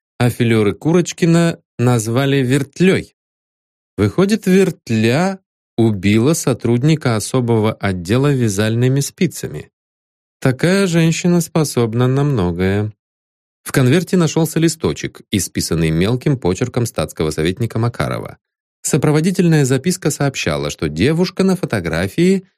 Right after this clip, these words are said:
Марианна Петровна Лехина, двадцати трех лет, училась в женском медицинском институте,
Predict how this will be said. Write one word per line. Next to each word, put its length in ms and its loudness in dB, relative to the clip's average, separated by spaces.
Марианна 960 2
Петровна 760 0
Лехина, 840 0
двадцати 680 2
трех 500 -2
лет, 360 0
училась 500 0
в 100 -4
женском 540 -2
медицинском 920 0
институте, 760 0